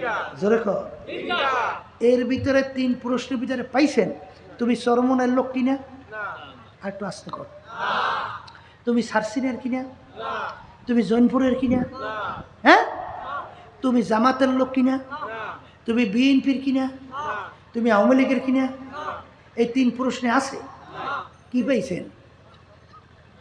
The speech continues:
মান রব্বুকা। ওমা দীনুকা। ওমান নাবিয়ুকা। তোমার রব কে? কোন নীতি আদর্শের উপরে দুনিয়াতে চলছো? ধর্মের নাম কি?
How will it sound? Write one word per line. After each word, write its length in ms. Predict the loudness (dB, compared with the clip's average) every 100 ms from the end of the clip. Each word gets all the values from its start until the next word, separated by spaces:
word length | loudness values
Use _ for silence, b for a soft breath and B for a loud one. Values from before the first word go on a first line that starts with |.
| -20 -20 -12 -4
মান 440 | 2 6 6 4 -2 -12 -8 -2
রব্বুকা। 420 | 0 0 -4 -4 -6 -8 -16 -20 -20 -20 -20 -20 -20 -6
ওমা 300 | 0 4 6 4 2 -6 -8 2
দীনুকা। 580 | 4 6 2 -2 -8 -10 -12 -4
ওমান 260 | 2 4 4 2 -8 -4
নাবিয়ুকা। 600 | -2 0 0 -2 -6 -8 -14 -18 -20 -20 -20 -20 -20 -20 -20 -20 -20 -20 -10
তোমার 260 | -4 -2 -2
রব 220 | -2 -2 -4 -10
কে? 180 | -8 -6 -6 -10 -14 -20 -20 -20 -20 -20 -20 -18 -14 -12 -12 -14 -16 -2
কোন 200 | 2 4 4
নীতি 220 | 2 2 2
আদর্শের 380 | 2 2 2 2
উপরে 200 | 6 6 6
দুনিয়াতে 380 | 6 6 4 0
চলছো? 400 | 0 0 -2 -8 -16 -18 -20 -20 -20 -20 -20 -20 -20 -20 -20 -4
ধর্মের 320 | 0 4 4 2 2
নাম 160 | 0 -2
কি? 140 | -6